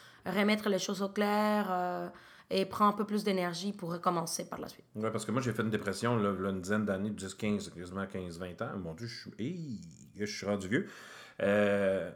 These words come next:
Speaker 2: mais les pilules viennent avec et tout. Là, il a fallu que j'arrête, hein, parce que quand on parle d'extrême fatigue, euh, je peux pas me
Speaker 1: Ouais.
Speaker 2: présenter devant mes élèves. On a remarqué quelque chose d'intéressant, toujours sur le même site, euh, de, de, de, le, du Centre universitaire Douglas, euh, que les causes du burn-out, euh,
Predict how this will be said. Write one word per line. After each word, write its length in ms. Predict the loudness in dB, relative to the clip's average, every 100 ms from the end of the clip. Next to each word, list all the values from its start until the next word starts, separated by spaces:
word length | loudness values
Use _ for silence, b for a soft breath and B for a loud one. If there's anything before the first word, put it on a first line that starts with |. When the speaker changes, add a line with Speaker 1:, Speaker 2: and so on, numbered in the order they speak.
| -8
Speaker 2:
mais 100 | -2
les 120 | -2 0
pilules 300 | 4 6 6
viennent 220 | 4 4
avec 480 | 6 6 4 0 -8
et 60 |
tout. 200 | -4 -2
Là, 120 | 0
il 100 | -2
a 20 | -2
fallu 220 | -2 -2
que 60 |
j'arrête, 300 | 0 2 0
hein, 100 | 0
parce 120 | -8 -8
que 100 | -4
quand 120 | -2
on 60 |
parle 160 | 0 0
d'extrême 400 | 0 -2 -2 0
fatigue, 440 | -2 -4 -4 -4 -6
euh, 280 | -6 -8 -12
je 100 | -14
peux 100 | -12
pas 100 | -8
me 60 | -4
Speaker 1:
Ouais. 100 | -2
Speaker 2:
présenter 300 | -2 -4 -4
devant 140 | -4 -4
mes 140 | -6
élèves. 160 | -12 -14 B B B B
On 140 | 6
a 60 | 8
remarqué 280 | 8 8 8
quelque 200 | 4 4
chose 160 | 4 4
d'intéressant, 440 | 6 6 4 2
toujours 280 | 2 0 0
sur 100 | 2
le 60 | 2
même 180 | 2
site, 460 | 0 0 -2 -2 -2
euh, 260 | 2 2 0
de, 140 | -2
de, 220 | -4 -6
de, 200 | -8 -8 -8 -6
le, 240 | -6 -6 -10 -14
du 80 | -8
Centre 240 | 0 2
universitaire 440 | 2 0 4 4 2
Douglas, 440 | 0 0 0 0 -6 B B B B 4
euh, 560 | 8 10 10 6 4 -2 -6 -12 2
que 320 | 6 8 6
les 240 | 4 2
causes 320 | 6 8 8 4
du 40 |
burn-out, 600 | 4 4 8 6 6 2 2
euh, 240 | 6 6